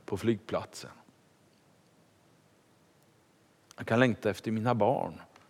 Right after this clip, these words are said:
ibland. Nu är de utflugna ur hemmet. Några bor i Stockholm och några bor i Linköping. Och att inte få träffa dem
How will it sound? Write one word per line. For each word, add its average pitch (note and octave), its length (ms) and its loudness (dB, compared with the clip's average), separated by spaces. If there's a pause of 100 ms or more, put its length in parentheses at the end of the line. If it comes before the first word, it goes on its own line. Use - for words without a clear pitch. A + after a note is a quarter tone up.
(180)
ibland. - 380 -4 (120)
Nu G#2+ 220 4
är A#2+ 40 6
de B2 220 10 (500)
utflugna B2+ 640 6
ur A#2+ 80 6
hemmet. C3+ 720 4 (380)
Några A#2+ 320 8
bor B2 200 4
i A#2+ 40 2
Stockholm A#2+ 560 6
och A#2 60 4
några A2+ 240 6
bor A2+ 220 2
i - 20 2
Linköping. A2+ 800 4 (1500)
Och C3+ 100 8
att C3+ 100 4
inte C3 260 6
få C#3+ 120 0
träffa - 420 6
dem F2+ 340 2